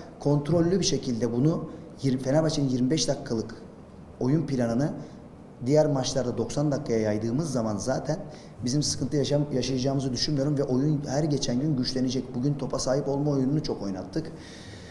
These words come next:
Taktik opsiyonlarla bunu, e, bunları, e, geliştirmeye çalışıyoruz. Özellikle üçüncü gol, demin flaşta da söyledim.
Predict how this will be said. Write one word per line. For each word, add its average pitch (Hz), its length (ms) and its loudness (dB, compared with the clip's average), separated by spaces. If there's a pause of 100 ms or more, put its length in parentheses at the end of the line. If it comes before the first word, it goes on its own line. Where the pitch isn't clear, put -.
(300)
Taktik 131 280 0
opsiyonlarla 165 1040 4
bunu, 160 260 4 (260)
e, 131 140 2
bunları, 139 220 4
e, 135 360 2
geliştirmeye 127 520 2
çalışıyoruz. 113 440 0
Özellikle 123 460 -2
üçüncü 120 360 0
gol, 113 140 2
demin 117 360 0
flaşta 117 300 0
da 123 80 -2
söyledim. 110 340 -4